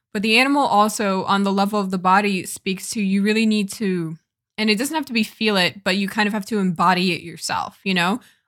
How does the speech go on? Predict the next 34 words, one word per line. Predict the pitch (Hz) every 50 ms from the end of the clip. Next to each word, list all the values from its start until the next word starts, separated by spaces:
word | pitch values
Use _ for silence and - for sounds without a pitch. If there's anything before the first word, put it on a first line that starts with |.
| _ -
I'm | 202 214
a | 240
really | 240 220 233 233 233 226
big | 196 202 196 185
feeling | - - _ - 170 180 185 190 202 214
person. | - 254 233 254 254 - 254 277 294 311 339 349 _ _ _ _ _ _ _ _ _ _ _ _ _
So | _ - - 214 208 208 196 196 190 185 180 170 - _ _
for | _ - 226
me, | 214 208 214 220 220
yeah, | 208 208 185 165
feeling | 156 - _ - 240 240 247 254 254 254
it | 247 240 226 -
is | 214 190
absolutely | 196 190 185 190 - 214 202 196 196 170 196 196 185
essential. | 180 - - 196 190 190 - 190 160 165 160 190 - _ _ _ _ _ _ _ _ _ _ _ _ _ _ _ _ _ _ _
But | 185 220 202
that | 220 208 208 208
could | - 220 196
be, | 180 214 214 220 214 208 208 185 - - _ _ -
you | 220 208
know, | 202 196 190
representative | 180 190 185 196 196 185 180 190 185 185 190 226 - 202 185 180 170
of, | 180 180 180 175
you | 185 185
could | 185 - 202 165
know | 165 170 175 180 202 214
it | 233 226 -
in | 190 190 190
your | 185 180 175 165 156 180
soul. | - - - 226 220 220 220
You | 208 202 185 175
could, | - - 202 185 170 160 - - _ _ _ _ _ _ _ _ _ _ _ _
you | 202 214 208
know, | 196 185 180 175 170 165 160 -